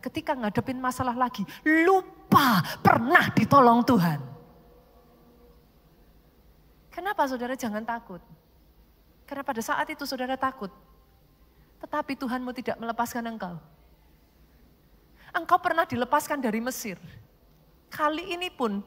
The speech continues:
Dia masih Tuhan yang sama, yang tidak akan melepaskan engkau.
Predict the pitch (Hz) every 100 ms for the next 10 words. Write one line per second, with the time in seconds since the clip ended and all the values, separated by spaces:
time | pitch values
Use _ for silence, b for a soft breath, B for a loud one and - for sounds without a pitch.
0 | - 262 220 294 330 370 320 294 294 226
1 | 240 285 339 277 226 180 - - - 359
2 | 330 269 - - 339 - 403 349 339 285
3 | 240